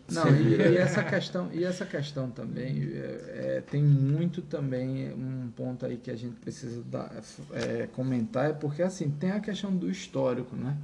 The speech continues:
Speaker 1: Então, é, se eu for comentar aqui, né, Valdir tem um histórico também no esporte, no futebol, Michel também tem his-,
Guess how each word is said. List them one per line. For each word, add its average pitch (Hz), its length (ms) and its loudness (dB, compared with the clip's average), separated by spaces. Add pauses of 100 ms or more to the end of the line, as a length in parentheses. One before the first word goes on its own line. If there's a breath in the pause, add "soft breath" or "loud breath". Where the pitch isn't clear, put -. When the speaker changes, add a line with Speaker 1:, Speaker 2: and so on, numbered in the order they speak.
(420 loud breath)
Speaker 1:
Então, 160 500 0 (440 loud breath)
é, 123 1000 4
se - 240 -10
eu 135 160 -4 (580)
for - 320 -8
comentar 135 500 -2
aqui, 156 320 -4
né, 254 220 -2
Valdir 143 580 2
tem 139 200 -2
um 135 40 0
histórico 135 720 -2
também 123 320 -6
no 131 240 -6
esporte, 131 560 -6
no 120 60 -8
futebol, 131 720 -2
Michel 131 520 0
também 127 280 -2
tem 127 280 -4
his-, - 200 -12